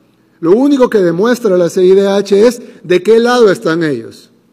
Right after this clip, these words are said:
Si están del lado de la gente honrada o están del lado de los delincuentes. Y lo grave no es en El Salvador, porque nosotros vamos a hacer lo mejor para los salvadoreños, diga lo que diga la C I D H. Lo importante es el mensaje para los demás países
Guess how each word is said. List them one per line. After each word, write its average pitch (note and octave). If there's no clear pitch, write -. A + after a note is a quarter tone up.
Si C#3
están C#3+
del F3
lado G#3+
de E3+
la E3
gente G3
honrada B3+
o G#3
están F#3
del E3+
lado E3+
de E3
los D#3+
delincuentes. G3
Y B3+
lo A#3+
grave C4
no C4+
es C4
en B3
El G3
Salvador, F#3+
porque G#3+
nosotros A3+
vamos A3
a A3
hacer A#3+
lo F#3+
mejor F3+
para A3
los G#3+
salvadoreños, G#3+
diga B3+
lo A#3+
que F3+
diga A#3+
la E3+
C D3+
I -
D D3+
H. F#3
Lo F3
importante F3+
es G#3+
el G#3+
mensaje F#3
para G3+
los E3+
demás F#3
países F#3